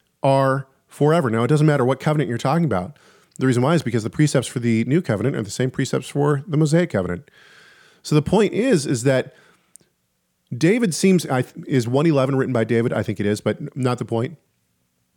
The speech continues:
The point simply is this. The psalmist here, whatever psalmist it is, is using the word forever in connection with God's holiness. And his holiness is wrapped up in his covenant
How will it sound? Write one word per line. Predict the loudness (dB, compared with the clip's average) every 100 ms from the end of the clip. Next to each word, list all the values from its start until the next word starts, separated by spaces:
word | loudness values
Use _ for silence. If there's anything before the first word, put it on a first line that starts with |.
| _ _ _
The | -2
point | 2 2 0 -4 -20 _
simply | -4 0 4 4
is | 4
this. | 4 2 0
The | -2 0
psalmist | 0 0 2 2 0 -2
here, | -2 -2 -2 -4 -10 _ -6
whatever | -4 -4
psalmist | -6 -8 -8 -10
it | -8
is, | -10 -12 _ -20 -20 _ _ _ 0
is | 4 4 4 0 -10 _ _ _ _ _ _ _ -4
using | 2 2 4
the | 4
word | 4 0
forever | 0 0 0 0 -4 -8 _ _
in | -2
connection | 2 2 2 0 -2 -2
with | -2 -2
God's | 0 0 -2
holiness. | -6 -4 -4 -6 -10 -16 -20 _ _ -4
And | 0
his | 0 2
holiness | 0 2 2 0 -2 -14 _ _
is | -6 0
wrapped | 0 0 -2
up | -2
in | -2 -6
his | -6
covenant | -2 -2 0 -2